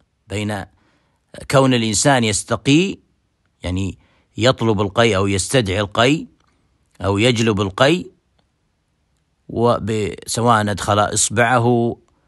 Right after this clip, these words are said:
أو عودا أو نحو ذلك، فهذا يعتبر قد استقى، والنبي صلى الله عليه وسلم يقول: "من استقى فعليه القضاء". أما كونه يغلبه القيء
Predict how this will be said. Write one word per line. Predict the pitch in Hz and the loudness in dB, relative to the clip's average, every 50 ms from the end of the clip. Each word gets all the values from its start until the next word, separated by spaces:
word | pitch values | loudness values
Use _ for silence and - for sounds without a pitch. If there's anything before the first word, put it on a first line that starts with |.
| _ _ - - | _ _ -6 -2
أو | 101 104 95 90 | -2 0 0 0
عودا | 82 107 131 131 127 117 107 127 123 120 82 | 0 2 2 2 2 2 2 2 2 0 0
أو | 120 139 | -2 0
نحو | 151 104 110 131 | 0 0 0 0
ذلك، | 120 113 131 - 160 180 190 185 - - - _ _ _ _ _ _ _ _ _ _ _ _ _ _ _ _ _ _ _ _ _ _ _ _ _ _ _ _ _ | 2 4 4 4 4 4 2 2 0 -6 -18 _ _ _ _ _ _ _ _ _ _ _ _ _ _ _ _ _ _ _ _ _ _ _ _ _ _ _ _ _
فهذا | - - 110 113 135 143 139 135 | -6 -2 2 4 4 4 4 2
يعتبر | 127 123 113 104 - 143 139 156 139 | 2 0 -2 0 2 2 4 4 2
قد | - - 120 110 | 2 0 0 0
استقى، | 113 107 - - - 107 95 - - 110 104 98 87 - - _ _ _ _ _ _ _ _ _ _ _ _ _ _ _ _ _ _ _ _ _ _ _ _ _ _ - | 0 -2 -4 -4 -4 -4 -4 -2 0 2 2 2 2 0 -4 _ _ _ _ _ _ _ _ _ _ _ _ _ _ _ _ _ _ _ _ _ _ _ _ _ _ -6
والنبي | 113 107 110 110 127 135 | -4 -2 -2 0 0 0
صلى | 104 117 | 0 0
الله | 117 101 143 | -2 0 0
عليه | 135 123 | 2 2
وسلم | 113 | 0
يقول: | 110 - - 131 113 | 0 0 -2 -2 0
"من | 110 117 127 131 | 0 0 0 0
استقى | 110 - - - 120 104 - 127 139 151 165 - - _ _ _ _ _ _ _ _ _ _ _ _ _ _ | 0 -2 -4 -4 -4 -2 2 2 4 4 4 2 -2 _ _ _ _ _ _ _ _ _ _ _ _ _ _
فعليه | - - 117 101 120 135 147 151 139 | -8 -2 0 2 2 2 2 2 2
القضاء". | 131 117 - - 131 127 127 - - _ _ _ _ _ _ _ _ _ _ _ _ _ _ _ _ _ _ _ _ _ _ _ _ _ _ _ _ _ _ _ _ - - - | 0 0 0 0 2 2 2 0 0 _ _ _ _ _ _ _ _ _ _ _ _ _ _ _ _ _ _ _ _ _ _ _ _ _ _ _ _ _ _ _ _ -6 0 0
أما | 156 170 170 165 | 2 4 4 2
كونه | - - 151 170 165 151 135 131 127 123 | 4 4 4 4 4 4 2 2 2 2
يغلبه | 123 117 127 139 156 135 123 123 | 2 2 2 0 0 0 0 0
القيء | 117 107 - 127 139 175 196 185 - | 0 0 0 2 2 2 2 -2 -6